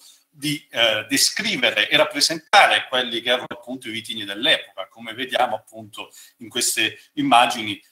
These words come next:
e soprattutto in questi quadri di questi pittori, alcuni di essi molto famosi.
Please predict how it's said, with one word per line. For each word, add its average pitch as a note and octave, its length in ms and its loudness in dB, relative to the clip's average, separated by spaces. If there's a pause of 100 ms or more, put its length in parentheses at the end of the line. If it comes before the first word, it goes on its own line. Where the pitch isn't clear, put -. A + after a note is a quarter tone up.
e - 80 -16
soprattutto B2 760 -8
in A#2 180 -10
questi A2+ 640 -4
quadri A2+ 680 4
di G#2+ 220 -10
questi - 400 -8
pittori, G#2 580 -12 (100)
alcuni G#2+ 340 -14
di G2 160 -6
essi F#2+ 420 -8
molto G#2+ 680 -6 (320)
famosi. F2+ 500 -12